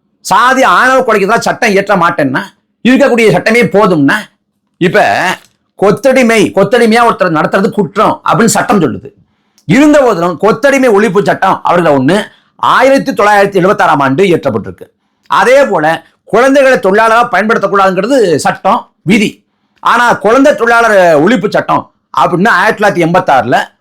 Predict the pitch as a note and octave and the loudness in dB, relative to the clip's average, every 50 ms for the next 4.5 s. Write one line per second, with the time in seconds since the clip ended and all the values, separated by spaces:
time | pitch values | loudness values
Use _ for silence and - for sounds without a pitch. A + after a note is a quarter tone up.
0 | _ - F3 G3+ G3+ F#3+ G3 G3 G3 E3 C3+ C3 G2+ G#2 - - F#2+ - _ _ | _ -2 0 0 2 2 2 0 0 -2 -4 -4 -6 -8 -10 -12 -14 -14 _ _
1 | _ _ _ _ - C#3 - - A#3 B3+ C4 A3+ G3 G3+ A3+ A#3+ A3+ G#3 F#3+ E3+ | _ _ _ _ -2 0 2 2 4 4 2 2 2 0 2 2 2 2 2 2
2 | D3 C#3+ C3+ B2 A#2+ A2 - - F3 F#3+ A3 A3 A3+ G3+ C#3+ C#3 D#3+ G3 F#3+ A3+ | 2 2 2 2 0 0 -2 -2 -2 0 0 0 0 0 0 0 0 0 0 0
3 | A3 G#3+ G#3+ G#3 - F3 D3+ D#3 D#3 D#3+ F3 F3 D#3+ C#3 B2 C3+ C3 - C#3+ D3 | 0 2 0 0 0 0 0 0 0 0 0 0 0 0 -2 -4 -4 -2 -2 -2
4 | D#3+ D3 - A#2 - - - D#3 F#3 F#3 | -2 -2 -4 -6 -6 -4 -2 0 0 0